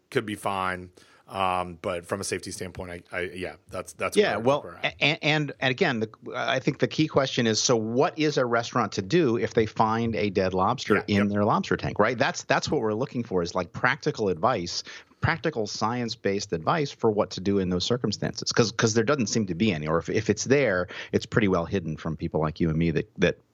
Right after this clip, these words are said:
Speaker 2: should know how to look for it.
Speaker 1: Yeah, and, and the regulatory aspect here, right?
Speaker 2: Right.
Speaker 1: So, so, and, and, um, you know, Noro Nerd is, is, I think she's a couple episodes behind, so when she gets,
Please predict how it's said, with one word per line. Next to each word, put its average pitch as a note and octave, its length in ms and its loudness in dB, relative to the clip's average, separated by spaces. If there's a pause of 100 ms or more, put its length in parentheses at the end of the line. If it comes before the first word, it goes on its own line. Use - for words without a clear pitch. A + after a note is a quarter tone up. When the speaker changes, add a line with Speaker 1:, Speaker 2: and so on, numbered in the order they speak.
Speaker 2:
should A2+ 280 2
know F2 100 0
how D#2 120 -4
to D#2 80 -6
look D#2 160 -4
for - 160 -8
it. - 160 -8
Speaker 1:
Yeah, C#3 280 0 (120)
and, E3 160 2 (100)
and E3+ 160 2
the F#3 80 2
regulatory F3 640 0
aspect E2+ 440 -4
here, G2 200 -2
right? A2 280 -2 (180)
Speaker 2:
Right. A3+ 240 2
Speaker 1:
So, B2+ 300 0
so, C3 320 0 (100)
and, A#2+ 480 -6
and, A#2 340 -6
um, G2 400 -2
you G#2+ 160 -6
know, G#2+ 160 -2
Noro C3 160 2
Nerd A2 360 2
is, - 280 -10
is, G#2+ 140 -4
I A2 140 -2
think A#2 140 -2
she's A#2 120 -6
a G#2 60 -8
couple A#2 200 -2
episodes G#2 360 -2
behind, G2 420 -2
so G2 140 -6
when G2 100 -8
she - 120 -12
gets, G2+ 260 -6